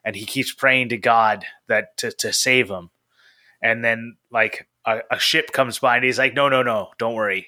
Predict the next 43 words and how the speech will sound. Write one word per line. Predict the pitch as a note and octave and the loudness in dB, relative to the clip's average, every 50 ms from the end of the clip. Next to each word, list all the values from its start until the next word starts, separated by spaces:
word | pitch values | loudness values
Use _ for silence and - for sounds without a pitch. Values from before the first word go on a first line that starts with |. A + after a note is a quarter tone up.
| _ - | _ 0
God's | C3 A#2 B2 A#2+ - | 2 2 2 2 0
gonna | - A#2+ A2 | -2 -4 -4
save | - - C3 B2 A2+ - - | -4 -2 -2 -2 -2 -2 -6
me." | F#2 E2 E2+ - _ - - - - - - _ _ - | -10 -14 -14 -16 _ -20 -20 -20 -20 -20 -20 _ _ 0
Right? | G#2 G#2+ A#2+ C#3 - - _ - - - - - | 2 2 2 2 0 -6 _ -20 -20 -20 -16 -4
And | B2+ C3 | -2 0
then, | B2+ B2+ | 0 2
like, | C3 C3 C3 - | 2 0 0 0
an | C#3 B2 | -2 0
airplane | B2+ D3 D3 C#3 C#3 - C#3 C3 B2 A2 | 2 2 2 0 0 -2 -2 -2 -2 -4
flies | - C3 B2+ B2 B2 B2 | -4 -2 0 0 0 2
over, | B2+ B2 A#2+ A2+ B2 | 0 0 0 0 -2
and | B2 | -2
he's | B2 A2+ | -2 0
like, | B2 C3+ B2 B2 | 0 0 0 2
"No, | D#3 E3+ F3+ | 0 2 2
no, | E3+ D#3 D3 | 2 2 2
don't | D3+ E3 E3+ F3 | 2 0 2 2
worry, | F3 E3+ E3 D3+ | 2 4 4 4
airplane. | C#3+ C#3 C#3 - C#3+ C3+ C3 A#2+ - _ _ _ - | 4 2 2 0 0 0 0 -2 -6 _ _ _ -2
God's | C3+ C3+ C3 C3 B2+ | 0 0 0 0 -2
gonna | C3+ C#3 C3+ | -4 -2 -2
save | - - C#3+ C#3+ C#3 A#2+ A2 | -2 2 2 2 2 2 0
me." | G#2+ F#2+ F2+ - _ _ _ - - _ _ _ _ _ _ - | -6 -14 -14 -16 _ _ _ -20 -20 _ _ _ _ _ _ -2
Right? | G#2+ A2 A#2+ C3 - _ _ _ _ _ _ _ | 0 0 2 0 -2 _ _ _ _ _ _ _
It's | - B2+ - | -14 -6 0
like | D#3 D3+ C#3+ - - | 0 0 2 0 -2
the | D3 | -2
guy | - D3 C#3 C#3 C#3 | 0 2 2 4 4
doesn't | C3+ C#3 B2 - B2+ A#2 | 4 2 2 0 -2 -4
see | - - - D3+ D3 C#3 C3 | -4 -2 -2 0 0 0 -2
that | A2 A#2 - | -2 -4 -4
those | - C3 C3 C3+ C3 A2+ | -2 0 2 0 0 0
are | B2 B2+ A#2 | 0 -2 0
the | A2+ A#2+ A#2 | 0 2 2
opportunities | B2 B2 - - A#2+ - - - D3 D3 C#3+ B2+ A#2+ A#2 A2 G#2 - - | 2 2 2 -2 -6 -6 -6 -6 -6 -6 -6 -6 -6 -6 -8 -8 -8 -8
to | A#2+ G#2+ | -10 -10
be, | F#2 G#2+ G#2 G#2 G2+ F#2 - _ _ _ _ _ _ _ _ _ _ _ _ _ _ _ _ | -10 -12 -14 -14 -16 -18 -20 _ _ _ _ _ _ _ _ _ _ _ _ _ _ _ _
to | - C3 | -6 -4
be | G#2+ B2+ A#2+ | -4 -4 -4
taken. | - - D3 D#3 D3 - - G2 F2 - _ _ _ _ _ _ | -2 2 2 2 2 0 -6 -12 -12 -14 _ _ _ _ _ _
So | - - C#3+ | -6 -4 -2
when, | C3+ C3+ C#3 C#3 C#3 C#3 | 0 0 -2 -2 -2 -4